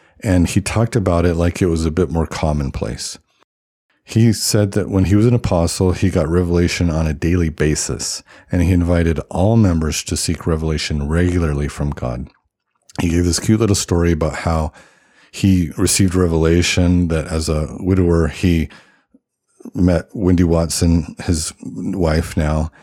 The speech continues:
and he received a revelation that she would be the one that he would marry. And then a cute story, she also received a separate revelation that she should marry him. And that's a romantic little story about them,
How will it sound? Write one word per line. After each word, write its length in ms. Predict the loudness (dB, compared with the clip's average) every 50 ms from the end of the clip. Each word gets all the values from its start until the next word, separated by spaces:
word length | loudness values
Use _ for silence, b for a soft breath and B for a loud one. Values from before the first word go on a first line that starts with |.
| b b b b b -4
and 280 | -2 0 0 0 -2
he 160 | -2 0 0
received 380 | 0 2 0 0 2 2 2 2
a 40 | 2
revelation 600 | 2 2 2 2 2 2 0 0 0 0 0 0
that 240 | 0 -2 -4 -4 -4
she 160 | -2 0 2
would 160 | 2 2 2
be 140 | 2 2 2
the 120 | 2 2 2
one 220 | 2 0 0 0
that 140 | -2 -4 -4
he 80 | -4
would 140 | -4 -2 -2
marry. 460 | 0 0 0 0 0 0 0 -2 -4 B B B B B B
And 280 | -2 0 2 2 2 2
then 400 | 2 2 2 0 0 -2 -4 -6 -10 -18 -18 -8
a 100 | -6 -6
cute 300 | -6 -2 0 2 2 2
story, 320 | 0 0 0 2 2 2 2
she 260 | 0 2 2 2 2
also 420 | 2 2 2 2 2 2 2 0
received 460 | 0 0 0 -2 -2 -2 -2 -2 -2 -4
a 60 | -4
separate 360 | -2 -2 -2 0 0 -2 -2
revelation 680 | -2 -4 -4 -4 -4 -2 -2 -2 -2 -2 -2 -2 -2 -2
that 160 | -4 -4 -4
she 160 | -4 -4 -4
should 200 | -4 -4 -4 -4
marry 280 | -4 -4 -2 -4 -4 -4
him. 260 | -6 -6 -8 -8 -10 B B B B B B B B B B B B -8
And 180 | -4 -2 -2 0
that's 180 | -2 -2 0 0
a 120 | 0 0
romantic 760 | 2 2 0 0 0 0 -2 -2 -2 -4 -4 -4 -8 -10 -6
little 220 | -4 -4 -2 -2
story 520 | -4 -4 -2 -2 -2 0 0 -2 -2 -2 -4
about 440 | -6 -6 -6 -4 -4 -6 -6 -6
them, 340 | -4 -4 -2 -2 -2 -4 -6